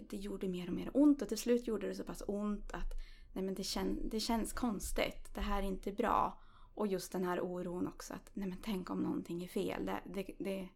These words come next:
det kanske är något fel. Så då, eh,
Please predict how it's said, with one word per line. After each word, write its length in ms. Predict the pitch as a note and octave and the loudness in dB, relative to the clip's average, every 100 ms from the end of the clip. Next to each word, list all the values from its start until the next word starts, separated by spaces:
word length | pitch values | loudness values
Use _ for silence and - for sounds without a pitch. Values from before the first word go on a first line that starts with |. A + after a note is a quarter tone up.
| - | -10
det 80 | G3+ | -6
kanske 260 | G#3 F#3+ G3+ | -4 -2 0
är 80 | G#3 | 0
något 160 | - | -4
fel. 460 | - C4 - G3 G#3 - - - - | -2 0 0 -2 -4 -8 -18 -20 -18
Så 240 | - - | -10 -6
då, 300 | G3 G#3 G3 F#3+ F#3+ G3 - - - | -2 -2 0 -2 -2 -2 -4 -8 -10
eh, 240 | F#3 F#3+ | -10 -8